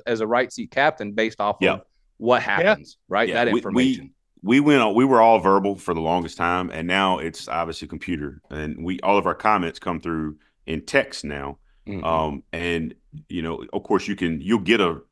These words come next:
Speaker 2: live person if you key up and talk to 'em. But like you said, with that continuing flow of information coming in, the last fire I went to, uh, riding the right seat was an apartment complex.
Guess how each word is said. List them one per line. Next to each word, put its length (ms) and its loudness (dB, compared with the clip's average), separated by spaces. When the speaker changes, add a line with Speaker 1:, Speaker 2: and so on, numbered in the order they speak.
Speaker 2:
live 300 2
person 300 2
if 120 -8
you 60 -10
key 180 -4
up 80 -4
and 100 -12
talk 260 2
to 120 -2
'em. 80 -4
But 120 -4
like 240 -4
you 40 -10
said, 420 2
with 160 -2
that 200 2
continuing 480 0
flow 220 2
of 80 2
information 420 -6
coming 260 -2
in, 340 0
the 100 0
last 540 0
fire 280 6
I 80 6
went 240 -2
to, 440 -4
uh, 320 0
riding 300 4
the 60 -2
right 240 0
seat 460 -4
was 220 -2
an 100 -4
apartment 400 0
complex. 680 -2